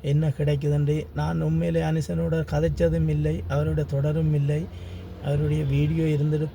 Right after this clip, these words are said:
பார்க்கிறது, அந்த இதில் அவருடைய திறமைகள், அவருடைய, ம், வளர்ந்து வரும் கன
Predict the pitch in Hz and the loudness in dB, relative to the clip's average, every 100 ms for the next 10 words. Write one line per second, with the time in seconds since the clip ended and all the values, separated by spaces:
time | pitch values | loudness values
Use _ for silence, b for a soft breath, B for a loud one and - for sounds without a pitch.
0 | 143 143 147 151 143 139 170 - B B | -4 -2 -2 -2 0 0 -4 -10 B B
1 | B 143 131 156 160 151 151 151 - 151 | B -2 0 2 2 2 0 -2 -6 -4
2 | 147 139 139 135 - 151 160 160 160 151 | -2 0 0 -2 -2 -2 0 0 0 0
3 | 156 160 B B B B 131 143 156 147 | -2 -6 B B B B -4 -2 -2 0
4 | 147 147 147 - B B B - B B | 2 2 0 -6 B B B -20 B B
5 | B B B - 135 135 131 131 123 147 | B B B -8 -2 0 0 0 0 2
6 | 160 165 160 147 151 156 151 - - 147 | 0 0 0 0 2 2 0 -2 -10 -6
7 | 165 180 165 156 | -4 -2 -2 -4